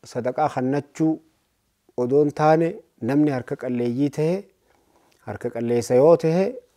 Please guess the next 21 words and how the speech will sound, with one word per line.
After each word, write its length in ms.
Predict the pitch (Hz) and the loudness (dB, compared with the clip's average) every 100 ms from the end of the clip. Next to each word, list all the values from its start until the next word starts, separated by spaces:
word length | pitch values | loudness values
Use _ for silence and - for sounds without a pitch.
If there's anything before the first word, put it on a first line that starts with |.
| - | -4
waan 320 | 120 139 139 | 0 0 0
akkanaa 400 | 127 - 131 127 | -4 -4 -4 -2
kan 160 | 120 117 | -4 -6
hojjechuudhaan 880 | 113 107 127 123 - 117 127 143 143 _ _ _ _ _ _ - | -6 -4 -4 -4 -6 -6 -2 -2 -4 _ _ _ _ _ _ -12
ofirraa 500 | 110 - 113 110 107 | -10 -8 -2 -2 0
buusuun 520 | 117 113 123 120 131 - | -2 -2 -2 -4 -4 -6
ni 120 | 117 | -4
dandahama. 680 | 113 110 104 95 107 135 180 _ _ _ - | -2 -4 -4 -6 -4 -2 -4 _ _ _ -6
Riwaayaa 380 | - 117 117 139 | 4 6 8 8
biraa 260 | 131 131 131 | 8 8 6
keessatti 720 | 123 110 139 120 - 156 - _ _ _ - | 4 0 -2 -2 2 2 0 _ _ _ -2
maal 240 | 123 135 | 2 2
je'aniin 460 | 131 120 127 131 123 - _ _ | 2 0 -2 -2 -4 -10 _ _
sahaboonni, 760 | 110 110 110 117 135 143 143 139 _ _ _ - | -8 -6 -2 0 2 2 0 -2 _ _ _ -2
Yaa 180 | 117 131 | 2 4
Rasuulallahi, 720 | 123 - 127 117 113 117 107 110 | 2 -2 -2 -2 -2 -2 -2 0
duuba 220 | 131 139 | 2 4
gartee, 480 | 127 113 - 147 151 - _ _ _ _ _ - | 2 0 2 2 2 -4 _ _ _ _ _ -2
eh, 680 | 110 107 107 101 98 - - | 2 4 2 -2 -6 -10 -10
namni 340 | 113 131 139 139 | -2 2 4 4
gartee 640 | 127 113 - 139 143 - | 4 2 4 6 4 0